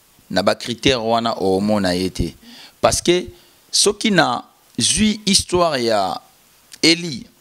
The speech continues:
na un roi dix-huit, okomona ke Eli azalaki menacé. Eli azalaki menacé epai ya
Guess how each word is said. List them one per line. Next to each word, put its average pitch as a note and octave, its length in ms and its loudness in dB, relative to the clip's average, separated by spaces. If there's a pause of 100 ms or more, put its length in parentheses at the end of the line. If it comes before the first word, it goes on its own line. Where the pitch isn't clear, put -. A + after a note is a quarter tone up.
(760)
na G#3+ 280 0
un A3 180 0
roi F#3 240 2
dix-huit, C3 680 -6 (420)
okomona F#3+ 500 2
ke D3 260 -2 (1040)
Eli G3+ 560 -2 (880)
azalaki E3+ 580 -2
menacé. C3+ 840 2 (680)
Eli E3 180 0
azalaki F#3 400 -2
menacé E3 640 2
epai D#3+ 380 2
ya C3 220 0